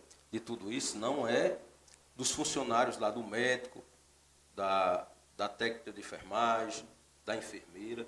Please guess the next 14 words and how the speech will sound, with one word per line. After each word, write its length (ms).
não. 320
Porque 640
eu, 180
às 140
vezes, 240
eu 80
costumo 340
dizer 340
que 200
um 200
carpinteiro, 640
ele 100
não 100
faz 580